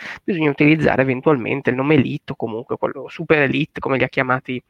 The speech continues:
eh, Don Callis, eh, a Impact in vista di, di Hard to Cu-, Hard to Kill. Ad oggi sicuramente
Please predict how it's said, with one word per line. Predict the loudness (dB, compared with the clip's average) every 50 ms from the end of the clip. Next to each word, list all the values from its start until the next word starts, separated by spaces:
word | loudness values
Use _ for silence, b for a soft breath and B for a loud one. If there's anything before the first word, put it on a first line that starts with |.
| B B B B B B B B
eh, | 0 2 2 2 2 0 0 -2 -2 -2 -4 -2
Don | -2 -2 -2 0
Callis, | 0 0 2 2 2 2 2 0 -2 -2 -2
eh, | -6 -4 -4 -4 -6 -8
a | -10 -6 -2 -2 -2 -2
Impact | -2 -4 -6 -6 -6 -8 -8 -8 -6 -8 -8 -8 -8 _ _ _ _ _ _ _ _ _ _ _ _ -18 -10 -4
in | -4 -4 -2
vista | 0 0 0 0 0
di, | -2 -4 -6 -8 -6 -8 -10 B B B B B B B
di | -2 2 4 4
Hard | 4 4
to | 0 -2
Cu-, | -6 -6 -6 -8 _
Hard | -2 0 0 0
to | -2 -6 -8
Kill. | -8 -6 -6 -6 -8 _ _ _ _ _ _
Ad | 0 0 2 4
oggi | 4 4 4 2 0 -2 0 0 0 -2 -4 _ _ _ _ _ _
sicuramente | -12 -8 -2 0 2 2 2 2 0 -2 -2 0 2 2 2 0 _